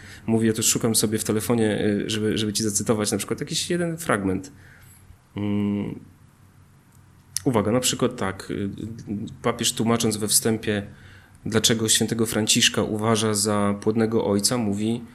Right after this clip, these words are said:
tak: „Tylko ten, kto godzi się zbliżyć do innych osób w ich własnym ruchu, nie po to, by utrzymać je w swoim, ale by pomóc im by-, być bardziej sobą, naprawdę staje się ojcem”.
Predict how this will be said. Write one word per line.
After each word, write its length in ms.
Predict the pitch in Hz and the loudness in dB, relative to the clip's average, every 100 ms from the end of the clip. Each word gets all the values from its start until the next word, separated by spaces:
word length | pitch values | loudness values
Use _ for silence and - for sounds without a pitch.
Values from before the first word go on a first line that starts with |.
| - - | -20 -6
tak: 280 | 95 90 - - | -4 -4 -10 -8
„Tylko 260 | - 156 143 | 0 2 2
ten, 200 | 135 135 | 2 0
kto 180 | 127 113 | 2 0
godzi 300 | 107 120 120 | 2 2 2
się 140 | 117 | 2
zbliżyć 460 | 107 107 120 110 107 | 0 2 2 2 2
do 140 | 107 - | 0 2
innych 400 | 113 110 107 110 | 2 0 0 2
osób 400 | 117 98 - - - - - - | 4 2 0 -10 -20 -20 -18 -8
w 160 | 110 101 | -8 -2
ich 220 | 143 147 117 | 0 0 2
własnym 480 | 143 139 - 104 | 2 4 4 4
ruchu, 500 | 101 95 - 131 160 - - - _ _ - | 4 4 4 0 0 -6 -20 -20 _ _ -2
nie 180 | 104 135 | 6 6
po 160 | 131 117 | 6 2
to, 120 | 110 | 4
by 100 | 101 | 2
utrzymać 540 | 98 98 - 104 98 | 2 4 4 2 0
je 60 | 95 | 0
w 80 | - | 2
swoim, 680 | - 95 92 101 135 147 - - _ _ - _ _ _ _ - - | 2 0 0 0 -2 -4 -12 -20 _ _ -20 _ _ _ _ -10 0
ale 180 | 107 101 | 2 2
by 120 | 101 | 0
pomóc 420 | 101 147 151 143 | 2 4 4 4
im 140 | 120 | 2
by-, 120 | 101 101 | 2 -2
być 420 | - 110 107 101 | -6 -2 0 0
bardziej 380 | 98 123 120 107 | 0 -2 0 2
sobą, 540 | - 98 95 127 135 - - | 4 4 2 0 -2 -10 -6
naprawdę 400 | 98 113 120 107 | -2 -2 0 0
staje 260 | - 101 | 0 -2
się 180 | 98 95 | -2 -4
ojcem”. 360 | 92 87 92 | -4 -4 -6